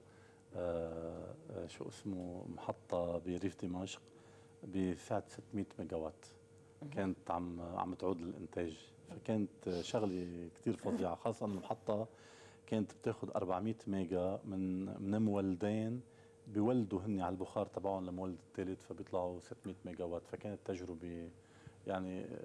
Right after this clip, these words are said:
Speaker 1: لإلي أنا كانت كتير مهمة، خاصة إنه أنا بعتقد يمكن من ال-، يعني العاملين بالمجال الاقتصادي اللي واكبوا خبرية الكهرباء أقله من سنة ثمانية وثمانين يوم بيوم يعني.
Speaker 2: مم.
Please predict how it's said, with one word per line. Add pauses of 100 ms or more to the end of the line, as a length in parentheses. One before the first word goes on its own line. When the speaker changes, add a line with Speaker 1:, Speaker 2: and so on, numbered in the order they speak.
(280)
Speaker 1:
لإلي
أنا
كانت
كتير
مهمة،
خاصة
إنه
أنا
بعتقد (600)
يمكن
من
ال-،
يعني
العاملين
بالمجال
الاقتصادي (600)
اللي
واكبوا
خبرية
الكهرباء (120)
أقله (360)
من
سنة
ثمانية
وثمانين (320)
يوم
بيوم (100)
يعني.
Speaker 2:
مم.